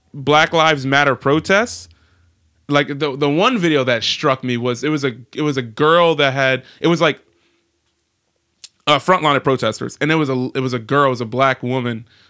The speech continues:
who had a megaphone, and it was a bunch of people rioting. There was a bunch of white guys rioting and breaking this building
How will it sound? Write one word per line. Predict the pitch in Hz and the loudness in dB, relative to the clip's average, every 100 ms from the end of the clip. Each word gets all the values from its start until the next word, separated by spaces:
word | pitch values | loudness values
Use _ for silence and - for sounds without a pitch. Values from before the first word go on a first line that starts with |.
| - | -4
who | 147 | 0
had | 135 123 | 2 0
a | |
megaphone, | 113 135 123 - 107 104 104 _ _ _ _ 147 | 0 -2 -2 -6 -8 -8 -12 _ _ _ _ 0
and | 143 135 127 123 - | 2 2 -2 -4 -2
it | 147 | 0
was | 147 | 0
a | 131 | 0
bunch | 135 170 175 - | 2 0 0 -4
of | 143 139 135 127 - - | 0 2 2 0 -6 -4
people | 170 143 135 | -4 0 -2
rioting. | 117 123 139 147 131 117 113 110 _ _ _ _ | 2 2 4 4 2 0 -4 -10 _ _ _ _
There | - | -8
was | 123 | -6
a | 110 | 0
bunch | 139 160 | 0 2
of | 143 | 0
white | 139 160 143 | 2 2 2
guys | 139 123 117 | 2 0 0
rioting | 135 143 147 139 | 0 2 2 0
and | 113 107 | -2 -2
breaking | 127 139 139 135 | 0 0 -2 -4
this | 117 | -4
building | 120 127 127 120 113 | -2 -2 -2 -4 -6